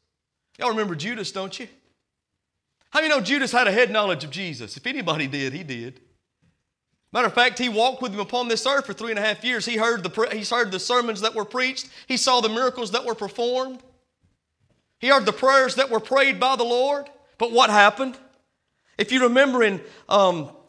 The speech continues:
John chapter number twelve and verse sixteen, after Jesus had been anointed, Judas got mad and he said, "Why wasn't this money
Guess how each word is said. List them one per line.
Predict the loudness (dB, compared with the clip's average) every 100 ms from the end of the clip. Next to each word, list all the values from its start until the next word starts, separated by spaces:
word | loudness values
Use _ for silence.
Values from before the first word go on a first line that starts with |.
| _ _ _ -16 0
John | 2 4 4
chapter | 2 2
number | 0 -2
twelve | -2 2 4 2
and | 0 -2
verse | -2 -2
sixteen, | -4 -4 -4 0 0 0 -6 -12 -4
after | 2 2 2 -4
Jesus | -2 -2 -2 -2
had | -2 2
been | 2
anointed, | 2 2 4 4 2 -2 -10 _ _ _ _ _ _ _ _
Judas | 2 4 4
got | 4 2 4
mad | 6 8 8
and |
he | 4
said, | 0 0
"Why | 2 2
wasn't | 2 0
this | 0 0
money | 2 2 2